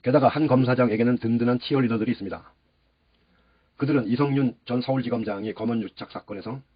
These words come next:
내 사랑 한 검사장에 대한 무혐의 처분을 결재하지 않자 마음 아파 죽을 지경이 되었습니다. 결재를 육 개월째 뭉개고 있다며 직장 내 괴롭힘,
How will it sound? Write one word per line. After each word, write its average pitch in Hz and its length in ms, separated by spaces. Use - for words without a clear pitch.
내 123 120
사랑 135 240
한 135 220
검사장에 120 540
대한 127 300
무혐의 120 300
처분을 120 260
결재하지 110 460
않자 104 360
마음 110 220
아파 120 260
죽을 135 240
지경이 131 220
되었습니다. 104 320
결재를 135 340
육 120 80
개월째 127 400
뭉개고 120 260
있다며 113 300
직장 - 360
내 107 160
괴롭힘, - 380